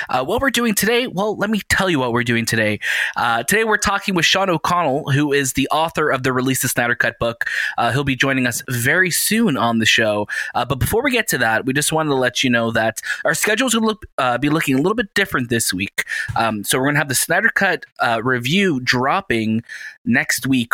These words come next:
early next week. I would, s-, I don't know if we could say the exact date it's gonna be dropping yet. So I'm gonna be, um,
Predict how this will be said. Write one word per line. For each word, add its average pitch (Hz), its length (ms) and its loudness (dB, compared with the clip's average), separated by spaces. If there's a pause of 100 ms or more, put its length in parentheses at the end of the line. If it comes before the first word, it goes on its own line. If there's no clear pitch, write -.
early 202 260 2
next - 360 0
week. - 440 -2
I 127 60 2
would, 127 140 0
s-, - 360 -4
I 190 80 4
don't 208 120 0
know 285 60 2
if - 80 -4
we 247 100 0
could 180 140 -2
say 190 200 0
the 180 100 2
exact 147 420 0
date 151 200 0
it's 127 100 -2
gonna 131 140 2
be 123 100 2
dropping 120 400 0
yet. 107 140 0
So 147 100 -2
I'm 156 80 -2
gonna 202 180 0
be, 185 300 0 (380)
um, 110 320 0